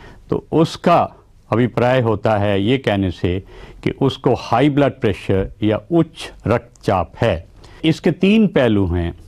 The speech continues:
हाई ब्लड प्रेशर, लो ब्लड प्रेशर और नॉर्मल ब्लड प्रेशर। इससे पहले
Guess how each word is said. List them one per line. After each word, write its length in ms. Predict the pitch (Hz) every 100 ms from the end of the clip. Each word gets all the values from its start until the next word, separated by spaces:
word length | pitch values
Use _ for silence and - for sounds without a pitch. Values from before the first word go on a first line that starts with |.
| - - - - -
हाई 240 | - 120 147
ब्लड 260 | 165 165
प्रेशर, 460 | 175 165 - 180 214 - - - - - - - - - - - - - -
लो 260 | 101 147 185
ब्लड 220 | 180 170
प्रेशर 540 | - 120 - 113 135 185 - - -
और 140 | 131
नॉर्मल 480 | 117 131 151 147 160
ब्लड 300 | 113 95 -
प्रेशर। 1000 | - - - - - - - - - 120
इससे 220 | - 170
पहले 500 | - 131 123 165 156